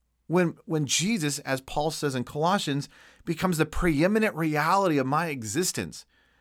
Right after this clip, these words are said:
or as he says in chapter three, verse four, Christ who is our life, that the defining characteristic, the defining quality, the defining person of our life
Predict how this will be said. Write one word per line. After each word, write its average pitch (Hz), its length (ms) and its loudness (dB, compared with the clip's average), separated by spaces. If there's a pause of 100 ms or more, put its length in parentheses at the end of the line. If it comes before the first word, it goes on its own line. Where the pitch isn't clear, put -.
or 156 160 6
as 170 200 6
he 165 80 2
says 175 280 2
in 147 160 -2
chapter 160 400 0
three, 143 580 0 (260)
verse 151 320 4
four, 143 500 4 (260)
Christ 202 640 2 (140)
who 202 400 2
is 220 540 6 (100)
our 190 680 8
life, 175 640 2 (560)
that 160 140 4
the 170 100 4
defining 196 640 4
characteristic, 175 800 2
the 143 80 -2
defining 175 520 2
quality, 165 600 4 (300)
the 160 80 4
defining 185 600 4
person 180 540 4
of 131 180 6
our 120 160 6
life 123 480 4